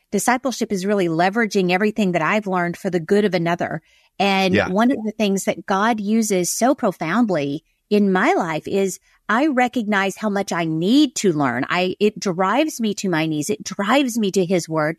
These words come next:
Speaker 1: because I want so much for my kids. I want to be able to shepherd their hearts and,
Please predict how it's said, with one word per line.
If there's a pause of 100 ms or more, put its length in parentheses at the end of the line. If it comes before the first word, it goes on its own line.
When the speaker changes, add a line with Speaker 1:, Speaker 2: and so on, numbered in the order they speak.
(240)
Speaker 1:
because
I
want
so
much (160)
for
my
kids.
I
want (240)
to
be
able
to
shepherd
their
hearts
and,